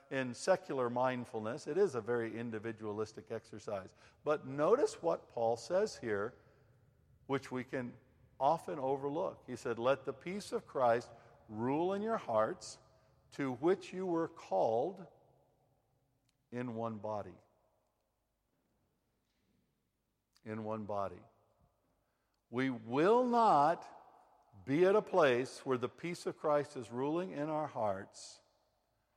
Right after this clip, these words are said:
if we're not connected with other believers. It only happens in the context of the community of faith. This is not an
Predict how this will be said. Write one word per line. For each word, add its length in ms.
if 120
we're 120
not 320
connected 440
with 140
other 180
believers. 560
It 160
only 480
happens 460
in 100
the 80
context 640
of 100
the 80
community 500
of 100
faith. 320
This 220
is 140
not 320
an 220